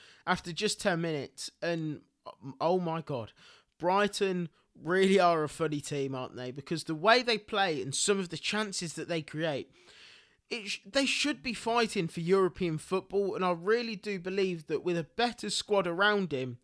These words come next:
Graham Potter could easily get a side to fight for the Europa League or even push into the Champions League spaces.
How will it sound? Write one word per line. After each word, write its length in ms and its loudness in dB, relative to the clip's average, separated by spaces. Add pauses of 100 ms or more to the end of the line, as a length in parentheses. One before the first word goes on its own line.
(500)
Graham 360 2
Potter 420 0
could 280 -2 (160)
easily 580 0
get 240 0
a 60 -4
side 600 -2 (680)
to 140 0
fight 400 2
for 280 0
the 160 -12
Europa 460 2
League 340 0
or 200 0
even 260 -2
push 220 -2
into 220 -2
the 80 -2
Champions 580 0
League 220 -6
spaces. 600 -8